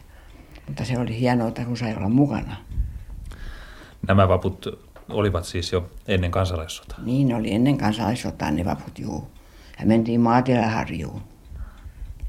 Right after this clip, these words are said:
Speaker 1: Kyllä mä s-, ne, mä, mä muistan, aina ei päästy kaikki mukaan, kun täytyy olla toisten nuorempien kanssa kotona, mutta kotona oli pihassa keinun, keinun päälle mentiin ja katsoin, että kun vielä pikkusen näkyy siitä ja kun kuulin niitä säveleitä.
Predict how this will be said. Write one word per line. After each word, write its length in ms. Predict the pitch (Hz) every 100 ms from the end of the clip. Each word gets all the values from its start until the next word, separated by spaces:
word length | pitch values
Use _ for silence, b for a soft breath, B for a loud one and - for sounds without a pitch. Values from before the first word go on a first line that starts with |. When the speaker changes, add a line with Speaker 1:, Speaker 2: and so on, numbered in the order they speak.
| b -
Speaker 1:
Kyllä 180 | - 90
mä 120 | 82 95 104
s-, 160 | - -
ne, 200 | 123 139 -
mä, 180 | - 104 147 -
mä 160 | 110
muistan, 420 | 117 123 127 - 104 B B B
aina 320 | - 123 131
ei 120 | 131 127
päästy 320 | 110 143 113
kaikki 280 | 135 135 123
mukaan, 360 | 143 143 131
kun 140 | 127 120
täytyy 200 | 117 117
olla 80 |
toisten 380 | 113 110 143 117 B B -
nuorempien 520 | 127 147 143 143 123
kanssa 180 | 107 -
kotona, 280 | 117 147 127
mutta 220 | 110 113 B B B - - - -
kotona 280 | 123 151 143
oli 120 | 113
pihassa 360 | 107 143 160 143
keinun, 400 | - 147 139 123
keinun 360 | 131 139 165 151
päälle 200 | 139 123
mentiin 300 | 120 113 92
ja 80 |
katsoin, 220 | 120 131 135
että 200 | 123 131
kun 120 | 131
vielä 200 | 139 127
pikkusen 500 | - 170 - 143 113
näkyy 220 | 135 135
siitä 260 | 135 - - B B -
ja 80 | -
kun 200 | 113 -
kuulin 300 | - 127 107
niitä 200 | 104 104
säveleitä. 480 | 85 95 64 -